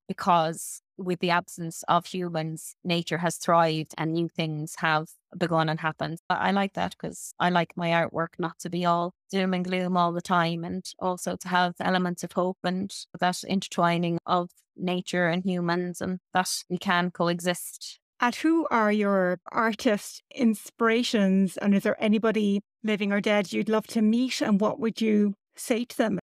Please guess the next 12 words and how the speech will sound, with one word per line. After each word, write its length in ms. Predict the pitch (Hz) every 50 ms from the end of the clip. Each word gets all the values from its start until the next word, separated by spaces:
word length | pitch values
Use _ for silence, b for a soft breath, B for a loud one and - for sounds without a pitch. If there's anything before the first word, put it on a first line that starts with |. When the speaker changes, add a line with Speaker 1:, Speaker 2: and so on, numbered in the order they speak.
| _ 220
Speaker 1:
There's 200 | - 247 247 214
lots, 360 | 247 254 269 311 - - -
lots 360 | - 254 220 233 269 - - -
of 100 | 269 269
artists, 540 | 269 277 277 - - 294 277 285 - -
lots 240 | 208 202 208 - -
of 100 | 208 -
contemporary 680 | - - 196 185 - 196 185 190 185 - _ 190 196 190
artists 560 | 190 190 190 190 - - 190 190 196 - - -
that 140 | 185 190 185
I 120 | 185 185
love. 440 | 185 190 185 185 180 180 180 180 180